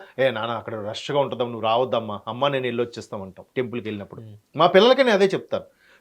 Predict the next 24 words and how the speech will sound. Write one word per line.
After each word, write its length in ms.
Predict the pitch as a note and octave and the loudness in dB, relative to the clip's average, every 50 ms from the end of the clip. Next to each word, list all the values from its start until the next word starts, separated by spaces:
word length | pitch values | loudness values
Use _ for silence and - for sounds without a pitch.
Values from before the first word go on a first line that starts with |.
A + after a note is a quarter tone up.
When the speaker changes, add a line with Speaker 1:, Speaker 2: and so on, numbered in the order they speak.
| - - | -6 -6
Speaker 1:
So, 80 | B3+ - | -4 0
సురేష్ 280 | A#3+ A#3+ C4+ C4+ A#3+ | 4 6 6 6 6
బాబు 180 | C4 B3+ B3 B3 | 6 4 4 4
గారు 120 | B3 A3+ | 4 4
అదే 140 | G#3+ G#3+ A3+ | 4 4 2
చెప్పారుగా. 480 | A3 A3 G3 G#3 - G3 F#3+ F#3 F#3+ F#3+ _ _ _ _ _ _ _ _ _ _ _ _ _ _ - | 0 -2 -2 -2 -2 -2 -2 -2 -6 -10 _ _ _ _ _ _ _ _ _ _ _ _ _ _ -18
నిజమే, 680 | - F#2 F#2+ F#2+ F2 - D3+ F#3 G#3 G3+ F#3 C#3 G#2+ F#2 - - | -14 -12 -12 -8 -4 0 2 6 8 8 8 6 4 0 -6 -8
ఆవిడకి 460 | - - A2 A#2+ B2 C3 C3 - D3+ | -4 -2 0 0 0 0 0 -2 -2
ఇష్టము, 420 | B2+ - - D3+ C#3+ D3+ D#3+ F3 | -2 -2 0 0 0 0 0 2
ఆవిడ 120 | F3 D#3 C3+ | 2 2 2
బిడ్డకి 380 | A2 A#2+ G2+ F2+ C3+ C3+ D#3+ | 0 -2 -2 -2 -2 -2 0
ఇష్టము, 500 | D3 C#3 C#3 - - D3+ C#3+ D#3 F3+ G#3 - _ _ _ C#3+ | -2 -2 -2 -4 -4 -4 -4 -2 -4 -6 -6 _ _ _ -12
Speaker 2:
జాగ్రత్తగా 460 | C3 C3 D3 D#3 F#3 A3 D#3+ C#3+ C3+ | -4 0 0 2 2 0 -2 -4 -6
Speaker 1:
ఆ, 20 | |
Speaker 2:
ఉండాలి. 200 | A#2+ G#2+ G#2 G2 | -8 -10 -8 -4
Speaker 1:
జాగ్రత్తగా 520 | A#2+ A2+ B2 D#3 F3+ A3 A3 - D4 C4 C4+ | 0 2 2 4 4 2 2 2 2 2 2
ఉండాలి. 520 | A3 F#3+ F#3 F#3+ G#3 F#3 D3+ C3 C3 C3 - _ _ G#2 | 2 2 2 4 4 4 4 2 -2 -6 -8 _ _ -8
But 120 | G2 A#2 - - _ _ _ _ _ _ - | -8 -8 -8 -10 _ _ _ _ _ _ -18
అది, 180 | G2 G#2 G#2+ | -16 -10 -8
అది 280 | G#2 G#2 A#2+ B2 C3+ C3+ | -6 -6 -6 -6 -6 -6
నిజంగా 380 | B2 C3 A#2 C#3+ F3+ G3 G#3 | -6 -4 0 0 2 4 4
ఎవరు 340 | G3 D#3 B2 A2+ C3+ E3+ F#3 | 4 4 4 4 4 6 6
ఊహించిన 600 | E3 B2+ C3+ C#3 D#3+ F#3+ F#3 - F#3 D3+ A#2 G#2 G#2+ | 6 4 2 0 -2 -2 -2 -2 -4 -4 -2 -4 -4
ఘటన. 220 | A2 A#2 G#2+ | -6 -6 -12